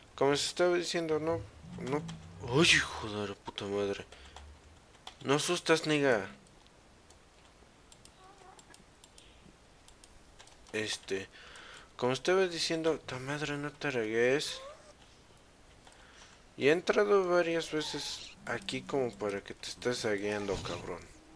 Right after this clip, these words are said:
¿Ok? Are, verga, ¿por qué? ¿Por qué me pegas, cabrón? ¿Qué te hice?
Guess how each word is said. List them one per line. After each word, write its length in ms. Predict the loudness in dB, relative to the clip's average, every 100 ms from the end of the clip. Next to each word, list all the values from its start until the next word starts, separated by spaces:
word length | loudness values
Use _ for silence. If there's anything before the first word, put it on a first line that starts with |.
| -20 -20 -18
¿Ok? 100 | 0 2 2 0 -8 -8 -10 -10 -12 -16 -16 -16 -16 -20 -20 -18 -18 -16 -16 -16 -18 -12 -6 4
Are, 160 | 6
verga, 360 | 8 8 6 2 -4
¿por 120 | 0
qué? 240 | 6 6 4 -10 -18 -16 -14 -8 -8 -8 -12 -14 -18 -20 -20 -20 -20 -20 -20 -20 -16 -10 -10 -10 -14 -16 -16 -18 -20 -20 -20 -18
¿Por 120 | -14 2
qué 120 | 6
me 140 | 6
pegas, 420 | 6 6 8 6
cabrón? 500 | 4 0 6 6 6 2 -16 -20 -20 -20 -20 -20 -20 -20 -20 -20 -16 -16 -16 -20 -18 -16 -6
¿Qué 120 | -4
te 280 | 0 6 6
hice? 360 | 6 4 4